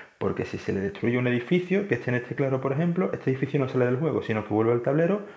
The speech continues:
vuelve a poderlo construir y, por tanto, vuelve a darle puntos. En vez de destruir edificios, lo que hay que intentar es acorralar al marquesado para que su red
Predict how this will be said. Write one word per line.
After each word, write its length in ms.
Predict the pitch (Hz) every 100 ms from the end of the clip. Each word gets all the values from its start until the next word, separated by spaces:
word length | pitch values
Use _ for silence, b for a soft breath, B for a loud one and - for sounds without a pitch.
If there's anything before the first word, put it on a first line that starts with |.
| B
vuelve 300 | 123 135 117
a 80 | 110
poderlo 320 | 110 135 139
construir 420 | 147 - 165 185 156
y, 60 |
por 180 | 127 113
tanto, 320 | - 135 156 127
vuelve 460 | 120 120 117 143 -
a 120 | 104
darle 320 | 107 110 107
puntos. 520 | - 113 95 92 - - _ - _ _ - B B B B
En 120 | 113
vez 140 | 107 127
de 140 | 127
destruir 320 | 110 - 113
edificios, 560 | 123 127 165 160 180 202 B B -
lo 160 | 113
que 80 | 120
hay 60 | 127
que 80 |
intentar 400 | 139 131 131 143
es 160 | 147 151
acorralar 600 | - 113 147 131 135 147
al 120 | 113 110
marquesado 680 | 147 - 135 - 143 156 196 B B B -
para 300 | 143 127 127
que 340 | 143 117 -
su 260 | - - 110
red 220 | 127 147